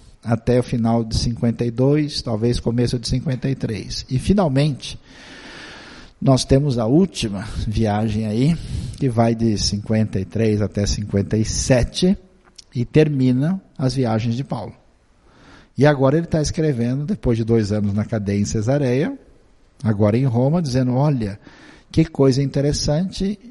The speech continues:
que judeus e israelitas estão juntos no mesmo corpo." Por quê? Os judeus,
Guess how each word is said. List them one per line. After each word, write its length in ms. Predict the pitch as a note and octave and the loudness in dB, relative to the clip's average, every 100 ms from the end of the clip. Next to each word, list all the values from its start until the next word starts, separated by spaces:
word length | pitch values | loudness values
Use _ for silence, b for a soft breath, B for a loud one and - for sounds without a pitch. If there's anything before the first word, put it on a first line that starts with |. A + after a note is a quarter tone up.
| - | -16
que 320 | - E3 F3 C#3+ | -2 0 2 4
judeus 1080 | D3+ C#3+ B2+ E3 F3 F3+ G#3+ C#3 - - - _ - | 2 2 2 2 2 0 -2 -2 -2 -4 -8 _ -6
e 460 | F3+ A3 G#3 A#2 - | 0 2 2 -2 -12
israelitas 1040 | E3 B2 G#2+ A#2+ A2 C#3 C#3 G2 F2+ - - | -4 -2 2 2 2 0 0 -4 -4 -6 -4
estão 760 | C#3+ B2+ - - C#3 D3 C3 B2+ | 2 2 2 -2 2 2 0 -2
juntos 920 | G#2+ A2 A2+ C#3 D#3 G3+ A3+ - - B B B B - | 2 2 2 0 0 0 0 -6 -10 B B B B -2
no 400 | C3+ D3 F3+ A3 | 0 2 4 4
mesmo 680 | F#3+ F3+ F#3 G#3 F#3 G3+ G3 | 2 2 2 2 0 -2 -2
corpo." 560 | F3+ F#3+ E3 - D#3 - _ | 0 0 0 -2 -4 -4 _
Por 160 | - F#3+ | 2 2
quê? 260 | - D3+ - B B B B - | 4 0 0 B B B B 2
Os 140 | E3 | 4
judeus, 680 | F#3 E3 G#3+ F3+ G2 - | 4 4 0 0 -2 -6